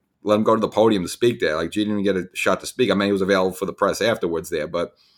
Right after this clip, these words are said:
it's like you bring up Jeter all the way up here, at least let him, you know, put a few words in. But, yeah, but whatever. I guess they wanted to keep it moving along there. So again, no big surprise, but now it is official. He signed it on the dotted line. Uh, so Aaron Judge just will be here for the next, uh, nine years as a New York Yankee, and again, he will be the next captain.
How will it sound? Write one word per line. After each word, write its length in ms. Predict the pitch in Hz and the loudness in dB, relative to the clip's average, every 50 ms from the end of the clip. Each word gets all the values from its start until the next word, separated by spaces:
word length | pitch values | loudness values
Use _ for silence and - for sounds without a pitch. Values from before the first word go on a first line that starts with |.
| _ _ _ _ | _ _ _ _
it's 100 | - 117 | -4 -2
like 120 | 110 98 | -2 0
you 80 | 110 98 | 0 2
bring 180 | 120 127 127 | 4 4 4
up 100 | 120 104 | 4 2
Jeter 260 | 95 120 123 123 117 | 0 2 2 4 4
all 80 | 107 104 | 4 6
the 40 | 104 | 6
way 120 | 107 107 | 6 4
up 100 | 104 98 | 4 4
here, 160 | 123 117 104 | 2 2 2
at 40 | 92 | 2
least 220 | 98 107 104 - - | 0 0 -2 -4 -2
let 160 | 107 117 104 | -2 -2 0
him, 160 | 98 98 - | 0 -2 -4
you 80 | 87 104 | -2 -4
know, 80 | 90 | -4
put 160 | - - 117 | -2 -2 -2
a 60 | 101 - | -2 -2
few 180 | - 110 104 | -2 -2 0
words 320 | 87 92 101 113 104 85 80 | 2 4 4 4 4 0 -4
in. 240 | 78 80 80 80 | -8 -8 -8 -10
But, 200 | 82 82 85 82 80 | -8 -8 -8 -10 -12
yeah, 80 | 85 95 - _ | -14 -18 -16 _
but 200 | 87 95 90 90 | -8 -8 -8 -6
whatever. 420 | 92 90 90 85 - 82 82 - _ | -6 -4 -4 -4 -4 -4 -6 -6 _
I 260 | _ _ _ _ - | _ _ _ _ -12
guess 120 | 90 - | -10 -8
they 60 | 85 | -6
wanted 160 | 85 85 82 80 | -6 -6 -6 -8
to 80 | 78 | -10
keep 180 | - - 90 82 | -12 -12 -12 -10
it 80 | 80 | -10
moving 300 | 82 90 90 85 87 82 | -10 -10 -10 -10 -12 -14
along 320 | 85 87 90 90 87 90 87 | -10 -8 -6 -6 -6 -6 -6
there. 160 | 87 87 92 | -6 -6 -6
So 400 | - - 107 107 107 104 - - _ _ _ _ _ | -2 0 2 2 2 2 0 -4 _ _ _ _ _
again, 140 | - 156 151 | 6 8 8
no 100 | 147 135 | 8 8
big 160 | 123 123 113 | 6 6 4
surprise, 340 | - - - 117 113 110 98 | 2 2 4 4 4 4 4
but 100 | 107 107 | 2 2
now 180 | 107 107 107 | 2 2 2
it 80 | 104 107 | 4 2
is 140 | 104 98 98 | 2 2 0
official. 380 | - - 98 95 - - 92 | -2 -2 -2 -2 0 0 0
He 140 | 92 95 90 | 0 0 -2
signed 300 | - - 95 92 92 92 | -2 -2 -2 -2 -2 -2
it 80 | 90 - | -4 -8
on 200 | - 95 98 98 | -6 -4 -2 -2
the 60 | 95 87 | -2 -2
dotted 360 | 85 90 85 87 87 85 87 | -2 -4 -4 -4 -4 -6 -8
line. 440 | 85 80 82 85 85 87 90 90 - _ _ _ _ _ _ | -10 -8 -8 -8 -8 -8 -10 -12 -14 _ _ _ _ _ _
Uh, 140 | - 82 80 | -10 -10 -6
so 140 | - 95 87 | -2 0 0
Aaron 200 | 90 95 92 82 | 2 2 0 0
Judge 200 | - 92 90 85 | 0 -2 -2 0
just 260 | 95 90 - - - | -2 -4 -4 -4 -6
will 120 | 90 90 | -6 -6
be 120 | 90 92 90 | -6 -6 -8
here 200 | 87 90 87 - | -6 -6 -6 -8
for 100 | - - | -8 -10
the 80 | 87 | -10
next, 400 | 85 85 82 - - - - _ _ _ _ _ _ _ - | -8 -6 -8 -8 -10 -14 -16 _ _ _ _ _ _ _ -8
uh, 100 | 78 80 | -6 -4
nine 280 | 85 87 87 87 87 92 | -4 -2 -2 -2 -2 -2
years 240 | 92 95 92 87 | 0 0 0 0
as 160 | 78 92 95 90 | 0 -2 -2 0
a 60 | 90 | 0
New 80 | 95 | 0
York 180 | 95 90 87 - | 0 -2 0 0
Yankee, 240 | 135 135 127 127 123 | 0 0 2 2 0
and 80 | 113 | 0
again, 180 | 110 104 101 98 | 2 2 2 2
he 80 | 98 95 | 0 0
will 80 | 92 | -2
be 140 | 90 92 87 | -2 -4 -4
the 80 | 85 87 | -4 -4
next 180 | 87 82 - | -6 -8 -8
captain. 560 | - - 82 82 80 - - 85 82 80 76 | -6 -4 -2 -2 -2 -4 -6 -10 -12 -12 -12